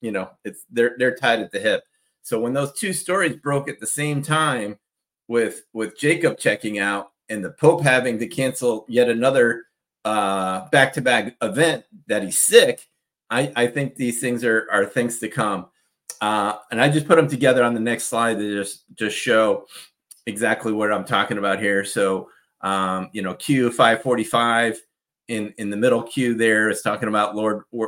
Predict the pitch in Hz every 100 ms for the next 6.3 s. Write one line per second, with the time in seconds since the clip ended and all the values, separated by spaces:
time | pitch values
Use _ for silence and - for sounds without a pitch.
0 | - 92 90 90 117 107 95 107 107 -
1 | 107 104 104 - - _ _ 101 101 98
2 | 92 101 101 101 101 98 95 98 - 104
3 | 98 98 101 101 101 95 - _ _ _
4 | 101 101 98 - 120 101 - 113 107 98
5 | 135 151 156 - _ 147 175 - 117 117
6 | 117 117 120